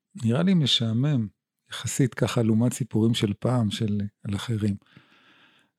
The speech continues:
ולקראת המפגש הזה, אף פעם לא חשבתי על זה שיהיה איזה שלב, איזשהו גיל, שאני באמת חושב שיש משהו בסיפור שלי, ויכול להיות שיהיו כמה שהסיפור הזה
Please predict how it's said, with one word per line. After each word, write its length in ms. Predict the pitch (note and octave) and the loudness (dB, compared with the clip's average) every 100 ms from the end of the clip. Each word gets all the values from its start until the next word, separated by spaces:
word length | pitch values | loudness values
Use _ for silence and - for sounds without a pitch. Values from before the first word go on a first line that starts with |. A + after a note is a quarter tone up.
| - | -4
ולקראת 840 | G#2 G2 G#2+ G#2 G2+ G2+ F#3+ F#3+ | -2 0 2 2 0 0 0 4
המפגש 500 | E3+ C#3+ D3 F#3+ G#3 | 4 4 4 4 4
הזה, 400 | C3+ A#2+ A#2+ D#3 G#3+ - _ _ _ - A3 - - | 4 4 4 2 -2 -10 _ _ _ -20 -20 -20 -4
אף 140 | C3+ - | -2 0
פעם 120 | D3+ | 2
לא 60 | D3+ | 2
חשבתי 480 | C#3 B2 C3+ C#3 | 2 2 0 2
על 80 | B2+ | 0
זה 180 | A2+ A2+ | 2 0
שיהיה 600 | - A#2 A2 A#2+ A#2 A#2+ | 2 0 0 0 0 0
איזה 160 | B2+ A2+ | 0 0
שלב, 360 | - A#2+ A#2+ | -2 0 0
איזשהו 420 | A2+ G#2 F#2+ A#2+ | 0 0 -2 -2
גיל, 280 | G#2 A2+ D3+ | -2 0 2
שאני 220 | D3 B2+ | 2 0
באמת 300 | A2 A2+ C#3 | 0 0 -2
חושב 380 | - C#3+ - D3 | -2 -2 2 2
שיש 1120 | C#3 - C3+ B2 - _ _ _ _ - D3+ | 2 2 2 2 -4 _ _ _ _ 2 2
משהו 240 | D3 C3+ D3+ | 4 4 4
בסיפור 480 | B2 - A#2 A#2+ G#2 | 2 2 0 0 0
שלי, 320 | A2+ G#2+ D3 - _ _ _ _ - - _ _ _ - | -2 -2 -2 -6 _ _ _ _ -20 -20 _ _ _ -6
ויכול 840 | C#3 G2 F#2+ A2+ A#2 B2 - G3 | -4 -2 2 4 4 2 4 4
להיות 160 | G#3+ G#3+ | 4 4
שיהיו 520 | A3 G3+ G3+ G#3 G3 | 2 4 4 2 0
כמה 280 | F#3 F3 E3+ | 2 4 4
שהסיפור 1400 | - E3+ E3 D#3 D#3 D3 C#3+ C3 C3+ A2+ - - B2+ B2 | 4 4 2 2 2 2 2 0 0 -2 -4 2 4 4
הזה 480 | G#2+ A#2+ B2 A#2 | 4 2 2 0